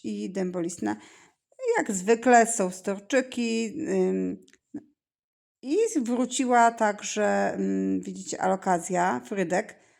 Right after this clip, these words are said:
Nie wygląda już tak oszołomiająco jak poprzednia dostawa, ale cena jest ta sama, sześćdziesiąt dziewięć dziewięćdziesiąt dziewięć. Tutaj była jeszcze,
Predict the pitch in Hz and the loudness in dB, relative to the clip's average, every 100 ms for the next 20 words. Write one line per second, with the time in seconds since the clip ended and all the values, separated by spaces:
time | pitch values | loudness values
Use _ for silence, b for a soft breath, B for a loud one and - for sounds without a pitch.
0 | b - 269 254 254 226 202 190 - 233 | b -4 0 0 2 2 2 0 0 -2
1 | 226 - 208 208 208 208 214 208 208 202 | -4 -6 -2 0 0 0 -2 -2 -4 -2
2 | 196 196 - - 196 - 196 190 185 180 | 0 -2 -6 -16 -10 -6 -4 -2 -2 -4
3 | - - 175 165 175 262 - b b b | -6 0 0 2 2 2 -2 b b b
4 | 523 494 453 294 269 254 - - 226 214 | 2 4 6 6 6 2 -2 -2 -2 2
5 | 180 180 185 190 - 233 247 226 240 226 | 2 2 0 -2 0 2 2 2 2 0
6 | 202 190 180 - 185 170 160 165 175 - | -2 -2 -4 -2 -2 0 0 0 -4 -12
7 | b b b b _ 277 254 214 202 202 | b b b b _ -8 -2 -2 -2 -2
8 | 190 196 196 - 196 190 185 | 0 -2 -4 -8 -6 -4 -4